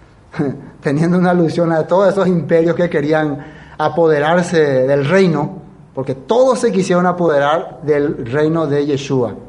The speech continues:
en el pasado. Pero estaban los ángeles y le servían. En este momento Yeshua está siendo tentado por una fuerza maligna, por el príncipe de la potestad del aire, para ver,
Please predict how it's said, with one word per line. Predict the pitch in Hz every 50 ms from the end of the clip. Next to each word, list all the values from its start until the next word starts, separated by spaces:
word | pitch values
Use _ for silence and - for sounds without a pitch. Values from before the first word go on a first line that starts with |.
| - - - - - - _
en | 127 123
el | 127 127 127
pasado. | 127 120 - - 127 120 104 101 101 - - - - - - - - - -
Pero | - 131 131 131
estaban | 123 131 147 147 156 156
los | 151 143 143
ángeles | 139 139 143 143 143 147 147 143
y | 143
le | 139 143
servían. | 139 151 135 117 117 120 -
En | - 165
este | 220 214 208 247
momento | 233 214 185 190 190 190 202
Yeshua | 196 180 156 131 160 170 165
está | 160 - 156 139
siendo | - 156 147 147 160 156
tentado | 156 - 156 131 120 120 - 170 180 185 170 139 131 139 - - - - -
por | - 135 139
una | 160 170 156 139
fuerza | - - 151 160 160 160 160 - 170
maligna, | 165 165 151 135 127 131 151 160 156 139 120 110 - - - -
por | - 151 151
el | 147 139
príncipe | 143 - - 208 226 233 - 233 226 214 220 214
de | 214
la | 214 208 196
potestad | 202 208 202 202 170 151 - 170 165 160
del | 147 147
aire, | 147 143 135 110 101 - - - - - - - - - - - - - - -
para | - 120 123 127 127 135
ver, | 139 165 196 226 - -